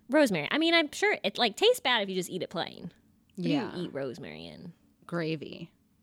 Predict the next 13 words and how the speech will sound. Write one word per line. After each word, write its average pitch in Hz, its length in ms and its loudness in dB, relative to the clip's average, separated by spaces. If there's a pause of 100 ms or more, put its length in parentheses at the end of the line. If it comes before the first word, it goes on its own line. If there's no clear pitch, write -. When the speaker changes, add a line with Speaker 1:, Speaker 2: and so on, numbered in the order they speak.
(200)
Speaker 1:
Gravy, 208 640 -2 (200)
Speaker 2:
Yeah, 165 220 -8
Speaker 1:
a - 40 -12
Speaker 2:
the 208 120 0
Speaker 1:
stuffing. 185 540 -2 (500)
Speaker 2:
Stuffing. 147 600 -12 (480)
Speaker 1:
You 202 80 -2
know, 180 220 -4 (680)
I 208 80 0
make 294 180 -4
a 269 60 -4
pretty 180 500 -8
good, 170 500 -8